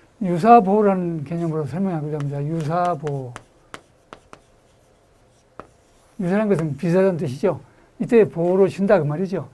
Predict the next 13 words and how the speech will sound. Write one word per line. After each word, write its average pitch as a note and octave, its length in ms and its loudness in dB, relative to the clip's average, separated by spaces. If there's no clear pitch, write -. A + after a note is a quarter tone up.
이것이 E3+ 200 -2
유사보호라는 F#3+ 800 0
개념으로 D#3+ 400 -2
설명하는데 D#3 800 -4
분사적인 G#3 520 2
입장에 F#3+ 280 0
봤을 E3+ 200 -4
때는 F3 160 -4
제가 E3 240 -2
한 E3+ 100 -4
설명이 D#3+ 480 -6
되는 D#3 220 -6
거고요. C#3 420 -4